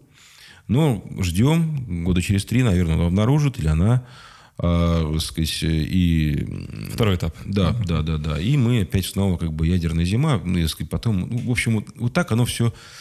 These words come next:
Speaker 1: ни шатка, ни валка идет. А, так сказать, это все было бы, наверное, очень грустно, а, так сказать, если бы эту диспансеризацию хоть кто-либо делал. А,
Speaker 2: В смысле, если бы кто-то проходил или кто-то ее проводил? Или
Speaker 1: Ну,
Speaker 2: как? Или
Speaker 1: на
Speaker 2: то и
Speaker 1: самом деле,
Speaker 2: другое?
Speaker 1: там, да. Во-первых, во-первых, начнем с того, что там, как бы, есть один класс приписок. Это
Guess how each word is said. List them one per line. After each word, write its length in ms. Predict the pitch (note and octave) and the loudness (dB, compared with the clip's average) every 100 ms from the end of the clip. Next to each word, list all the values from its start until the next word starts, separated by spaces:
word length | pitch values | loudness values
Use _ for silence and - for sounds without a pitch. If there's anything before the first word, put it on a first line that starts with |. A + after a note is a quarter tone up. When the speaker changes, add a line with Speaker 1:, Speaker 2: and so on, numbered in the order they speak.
| - - | -20 -6
Speaker 1:
ни 60 | G2 | -4
шатка, 320 | - A#2+ - | 0 -2 -2
ни 100 | G2+ | -2
валка 340 | G2+ F#2+ A2+ A#2 | -2 -2 -2 0
идет. 300 | D#3+ G3 - - - - - - | 0 -4 -8 -20 -20 -20 -20 -10
А, 720 | G2 G2+ G2+ G2 G2 F#2+ F#2 F2+ | -2 2 4 4 4 2 2 0
так 80 | |
сказать, 260 | F2 - - | -2 -4 -2
это 180 | C3 - | -2 0
все 160 | - | 0
было 200 | C3+ C#3 | 2 2
бы, 280 | B2 B2 A#2 | 4 4 4
наверное, 280 | G#2 A2 B2+ | 2 2 2
очень 180 | B2 C#3 | 2 2
грустно, 500 | C3+ A3 - A#2 D#2 - - _ | 4 2 2 2 2 -4 -18 _
а, 180 | - F2 | -6 -2
так 60 | F2 | -2
сказать, 220 | - F#2 G#2+ | -2 -4 -2
если 200 | A#2 A2+ | -2 -2
бы 80 | |
эту 100 | G#2 | -2
диспансеризацию 520 | G2+ G#2 G2+ C#3 C#3+ B2+ | -2 -4 -2 -2 -2 -2
хоть 140 | G2 | 0
кто-либо 320 | A2+ A2+ G#2 | 2 2 2
делал. 360 | G2+ E2+ - - _ _ _ _ _ _ _ _ _ _ _ _ _ _ _ _ _ | 2 2 0 -14 _ _ _ _ _ _ _ _ _ _ _ _ _ _ _ _ _
А, 580 | - E2+ E2+ E2 D#2+ D#2 | -2 2 4 2 2 0
Speaker 2:
В 40 | D2 | 2
смысле, 200 | G#2+ G2 | 2 2
если 120 | G2 | -2
бы 60 | |
кто-то 220 | - G#2 G2 | 0 0 0
проходил 380 | G#2 G2 A#2+ | 0 0 0
или 100 | G2+ | 0
кто-то 260 | F#2 F#2 G2 | 0 0 0
ее 80 | F#2 | 0
проводил? 420 | G#2+ A2 E3+ G#3 | 0 0 0 -2
Или 180 | A2+ A2+ | -2 0
Speaker 1:
Ну, 160 | D3+ F#3 | 4 4
Speaker 2:
как? 100 | F#3 | 6
Или 100 | - | 6
Speaker 1:
на 60 | |
Speaker 2:
то 60 | D#3 | 6
и 20 | |
Speaker 1:
самом 140 | F3 D3 | 4 4
деле, 120 | C#3+ | 4
Speaker 2:
другое? 60 | |
Speaker 1:
там, 180 | C#3+ C3 | 4 2
да. 180 | G#2+ F#2 - | 2 0 0
Во-первых, 420 | E2 C#3 B2 - | -2 0 -2 -4
во-первых, 500 | G#2+ G#2 G3+ C#3 F2+ | -4 0 2 2 0
начнем 280 | F2+ - B2 | -4 -2 -4
с 40 | - | -2
того, 240 | F#2 A#2+ | -2 -2
что 180 | - - | -4 -6
там, 220 | G#2+ A2 | -4 -4
как 160 | F#2 E2 | -6 -6
бы, 140 | D#2 | 0
есть 280 | F2 G2+ - | 0 0 -4
один 260 | F2 G2+ | 0 0
класс 220 | F2 F2 - | 2 -2 0
приписок. 480 | F2 - D3+ C3 | -2 0 0 0
Это 260 | F2+ - | -2 -2